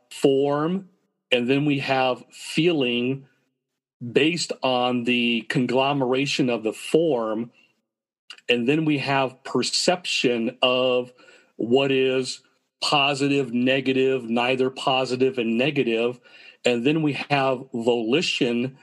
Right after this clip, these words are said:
that is based upon how we want to interact with the things we like and the things we feel aversion towards. And after enough period of time,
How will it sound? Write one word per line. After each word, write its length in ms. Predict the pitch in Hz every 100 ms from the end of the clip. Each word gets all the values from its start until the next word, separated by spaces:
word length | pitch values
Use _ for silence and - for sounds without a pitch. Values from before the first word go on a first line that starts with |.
| - _ -
that 400 | 107 131 131 -
is 280 | 127 131 110
based 420 | 107 151 160 -
upon 420 | 139 - 127 127
how 220 | 120 131
we 120 | 127 131
want 280 | 123 139
to 140 | 139 -
interact 640 | 131 135 120 123 127 135 - - - -
with 300 | 123 127 -
the 80 |
things 460 | 113 156 135 131 117
we 160 | 117 117
like 480 | 110 127 151 147 135
and 140 | 117
the 60 | 117
things 380 | - 127 127
we 120 | 117 120
feel 380 | - 131 131
aversion 640 | 127 117 110 147 156 123 113
towards. 600 | - 110 107 110 131 - - - - -
And 160 | 120
after 360 | 123 147 147 135
enough 380 | 120 143 143 -
period 380 | 160 143 139
of 200 | 123 117
time, 680 | - - 156 156 127 120 117